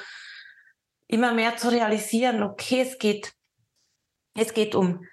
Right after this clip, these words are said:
meine Vision und um die Vision einer Gemeinschaft, aber es geht vor allem da in diesem dri-, in diesem Ganzen drin auch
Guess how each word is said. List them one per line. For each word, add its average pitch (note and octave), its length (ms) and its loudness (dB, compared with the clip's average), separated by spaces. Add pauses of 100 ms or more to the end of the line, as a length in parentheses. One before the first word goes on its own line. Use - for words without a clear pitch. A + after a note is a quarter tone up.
(300)
meine G#3 440 2
Vision C#4 360 2
und A#3 280 -2
um A3+ 180 0
die G#3 140 2
Vision G#3 440 2
einer F#3+ 300 2
Gemeinschaft, A3 800 2
aber G#3+ 160 2
es G#3+ 140 -2
geht G#3+ 180 0
vor G#3 220 0
allem B3 480 2 (380)
da G#3+ 440 0
in G#3+ 220 2
diesem B3 440 2
dri-, A3 280 2
in A3 240 0
diesem B3+ 260 2
Ganzen A#3 400 0
drin A3+ 320 2
auch G#3+ 300 0